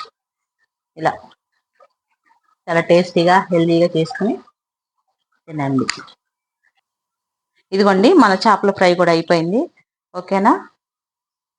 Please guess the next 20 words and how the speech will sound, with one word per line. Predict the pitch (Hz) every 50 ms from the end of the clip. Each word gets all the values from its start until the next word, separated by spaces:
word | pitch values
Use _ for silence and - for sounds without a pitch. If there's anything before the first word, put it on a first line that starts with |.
| _ _ _ _ _ _ _ - - - _ -
ఈ | 202 208
విధంగా | 208 214 202 220 226 214 214 196 175 170
ఏగాలండి | 175 165 165 156 156 151 151 139 139 139 - _ _ _ _ _ _ _ _ _
చేపలన్నీ. | - 180 160 156 - 190 180 180 185 180 170
ఇలా | 160 156 - - - _ - - _ _ _ _ _
మంచిగా | 170 175 180 180 - - 190 180 170 156 156 160
ఏగితే, | 160 165 170 170 - 240 285 294 -
చిన్న | 269 262 269
చేపలే | 277 277 294 233 208 196 190 180 170
కదండి, | 170 165 160 160 156 180 240 381 392 311 - - - - - _ _ _ _ _ _ _ _ _ -
తొందరగా | 196 226 233 240 277 285 - 226 196
ఏగిపోతాయి | 165 156 - 160 160 156 143 151 147
అన్నమాట. | 139 143 139 139 139 - - - - _ _ _ _ 185
ఓకేనా? | 180 - 196 196 220 285 - - _ _ _ _ _ _ _ -
ఈ | 170 170
విధంగా | 165 160 170 170 170 170
వేపుకుని | 151 151 165 170 165 - - - 254 - 147 - - _ _ _ _ _ _ _ _ _ _ _ _ _ _ _ _ _
తింటూ | 226 226 220 214 208 269 359 440 440 415 - 233
ఎంజాయ్ | 208 180 156 151 143 -
చేయండి. | 156 139 139 135 135 139